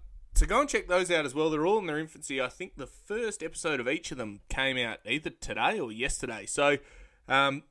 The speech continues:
just search that on your, on your podcast app, and, uh, the guys are gonna be doing some good things. Um, some heavy hitters over on some of the shows as well. So go and have a look, and, uh, they'll be a lot of fun.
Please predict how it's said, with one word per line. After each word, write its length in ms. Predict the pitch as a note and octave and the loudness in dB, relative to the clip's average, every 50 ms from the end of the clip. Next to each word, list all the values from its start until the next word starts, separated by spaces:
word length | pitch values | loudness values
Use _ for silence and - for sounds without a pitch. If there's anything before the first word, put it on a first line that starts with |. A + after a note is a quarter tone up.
| - - | -10 -6
just 320 | - F#3+ F3+ - - - | -4 -2 -2 -2 0 0
search 320 | - F#3+ F#3 E3+ D#3 - | 2 2 2 0 -2 -2
that 180 | - D#3+ D#3 D3+ | 0 0 0 2
on 140 | D#3 D3+ C#3+ | 0 0 -2
your, 260 | B2+ A#2+ A#2 A2+ - - | -2 -2 -2 -2 -4 -4
on 140 | B2+ C3+ C3 | -6 -6 -6
your 100 | A2+ A2 | -6 -8
podcast 720 | - - - C#3+ D3 C3+ - - A2 G#2+ G#2+ G#2 - - | 0 2 2 2 2 0 -6 -6 -4 -4 -4 -6 -6 -4
app, 240 | A2+ A#2+ B2 - - | -2 -2 -4 -4 -8
and, 220 | A2+ A2 A2+ G#2+ A2 | -10 -12 -10 -10 -10
uh, 100 | A2+ A2+ | -10 -10
the 80 | A2+ | -8
guys 260 | A2+ B2 C3 D3 D#3 | -8 -6 -6 -4 -6
are 60 | C#3 B2+ | -6 -10
gonna 160 | B2 C3 B2+ | -10 -10 -10
be 100 | B2 A#2 | -10 -10
doing 260 | A2+ B2 B2+ B2 A#2 | -10 -10 -12 -12 -12
some 200 | - - A2 A2 - _ _ _ _ | -12 -14 -14 -16 -18 _ _ _ _
good 260 | - D#3 D#3+ C#3 - | -2 -2 -2 -2 -2
things. 460 | - - C#3 C#3 C#3 C#3 C#3 C3 - - - - _ _ _ - | -4 -2 -2 -2 0 -2 -4 -8 -10 -14 -20 -20 _ _ _ -2
Um, 360 | A2+ A2+ A#2 A#2 A2+ A#2 B2 - - - _ _ _ _ _ _ _ _ _ _ _ _ _ - | 0 0 2 0 0 -4 -8 -12 -18 -18 _ _ _ _ _ _ _ _ _ _ _ _ _ -20
some 300 | - - A2+ A2 G#2+ - - | -16 -12 -12 -10 -12 -10 -8
heavy 260 | C3 D#3 D3 C3+ A#2 | -6 -4 -2 -2 -2
hitters 320 | B2+ D3+ D3+ D3+ C3 A2+ | 0 0 0 0 0 2
over 320 | B2+ B2+ B2 A#2 A#2 A#2+ A#2+ | 4 2 2 2 0 -2 -2
on 160 | A#2 A#2 A#2 - - - - - | -2 -4 -6 -6 -8 -8 -8 -4
some 180 | - - D3 | -2 0 2
of 60 | C#3 B2+ | 2 2
the 80 | A#2 | 2
shows 320 | - - D3 C#3 C#3 B2+ A#2+ | 2 4 4 4 4 2 0
as 100 | A2 A#2+ | 0 2
well. 220 | C#3 C#3+ C3+ A#2+ | 4 6 6 6
So 120 | - C#3 | 4 4
go 120 | C3+ D#3+ E3+ | 4 4 4
and 80 | E3 | 4
have 80 | D3+ C#3 | 4 2
a 40 | C#3 | 2
look, 300 | C#3+ D#3 D3+ - - - | 2 2 2 0 -2 -2
and, 240 | B2+ A#2+ B2 B2 B2 | -2 -2 0 2 2
uh, 160 | B2+ B2 B2 | 2 4 2
they'll 120 | B2 B2+ | 2 2
be 100 | B2 B2 | 2 2
a 40 | A#2 | 2
lot 160 | A2+ A2+ A2+ | 2 0 -2
of 60 | A2 | -4
fun. 380 | - - - C3 C3 B2 A2 - | -4 -2 0 0 0 0 -2 -6